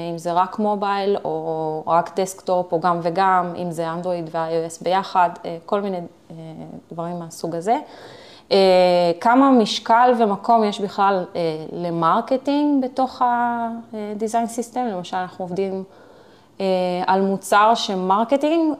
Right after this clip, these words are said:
אה, הוא ממש חלק מהפלואו, זאת אומרת, אה, ה-, האתר מרקטינג הוא ממש חלק מהמוצר. אז, אה,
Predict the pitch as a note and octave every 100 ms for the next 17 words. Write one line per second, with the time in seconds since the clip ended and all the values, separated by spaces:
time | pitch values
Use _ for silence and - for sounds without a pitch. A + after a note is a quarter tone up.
0 | - F#3 F3+ F3+ F#3+ F#3 F#3 A#3 - B3
1 | B3 G3+ F3 - G#3+ G3 D#3 - - -
2 | F3 E3+ F3 - _ _ - E3+ E3 E3
3 | E3 E3 F2 - - _ _ _ - -
4 | - F3 D#3+ - E3 - - G#3 A3+ A3
5 | G3 G#3+ C4 C#4+ D4+ C#4 F#3+ F#3+ G3 -
6 | F#3+ F#3+ F3+ E3 D#3+ - - - - -
7 | - - _ E3+ E3 E3 E3+ D#3+ D#3+ D#3+
8 | D#3+